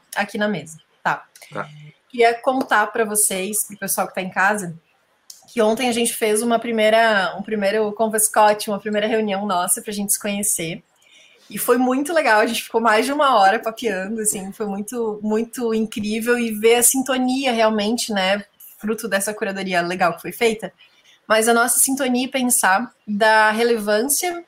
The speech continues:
Speaker 1: da gente ter outros gêneros pra marcar o tempo que a gente tá vivendo, pra marcar o que que é esse dois mil e vinte,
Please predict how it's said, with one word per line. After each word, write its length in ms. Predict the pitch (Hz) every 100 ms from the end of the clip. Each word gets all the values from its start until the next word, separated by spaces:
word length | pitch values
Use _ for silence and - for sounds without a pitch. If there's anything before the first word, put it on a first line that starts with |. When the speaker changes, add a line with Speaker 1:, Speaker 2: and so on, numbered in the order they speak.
| -
Speaker 1:
da 160 | 220
gente 240 | 226 240 -
ter 180 | 247 -
outros 400 | 240 254 320 277
gêneros 520 | 220 202 208 233 240
pra 160 | - 233
marcar 580 | 233 233 - 233 247 -
o 40 | 240
tempo 300 | - 247 247
que 120 | -
a 20 |
gente 220 | 233 233 -
tá 100 | 226
vivendo, 480 | 233 202 165 170 - _ _ _ _
pra 100 | -
marcar 600 | 214 208 - - 208 220 233
o 40 |
que 140 | 220
que 140 | 269 277
é 60 |
esse 140 | 240 -
dois 200 | 240 220
mil 160 | 233
e 20 | 214
vinte, 360 | 208 226 233